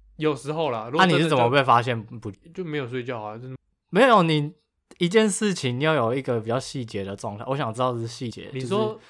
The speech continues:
Speaker 2: 你是在客厅吗？
Speaker 1: 哦，对啊。
Speaker 2: 还是怎么样？
Speaker 1: 对啊，就是可能一直打电动或干嘛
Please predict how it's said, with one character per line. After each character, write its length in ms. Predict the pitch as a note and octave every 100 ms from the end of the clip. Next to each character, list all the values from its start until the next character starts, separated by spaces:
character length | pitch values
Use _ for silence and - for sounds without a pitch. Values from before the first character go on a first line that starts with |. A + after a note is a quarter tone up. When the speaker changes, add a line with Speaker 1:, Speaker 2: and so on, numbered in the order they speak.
| _
Speaker 2:
你 100 | A#2+
是 60 | B2+
在 120 | F3
客 300 | F3+ F#3 C#3
厅 260 | B2+ B2 A#2+
吗？ 280 | A#2 G#2+ C3
Speaker 1:
哦， 60 |
对 120 | -
啊。 20 | G2+
Speaker 2:
还 60 |
是 80 | A#2+
怎 120 | A#2
么 120 | F#2
样？ 120 | G2 G2
Speaker 1:
对 120 | D#3+
啊， 160 | D#3+ D#3
就 140 | E3
是 220 | E3 D#3+ - D#3+
可 80 | C#3
能 60 | C#3+
一 60 |
直 100 | D3+
打 180 | C3+ G2+
电 200 | B2+ B2
动 160 | B2 A#2
或 100 | A#2
干 180 | A#2
嘛 120 | G#2+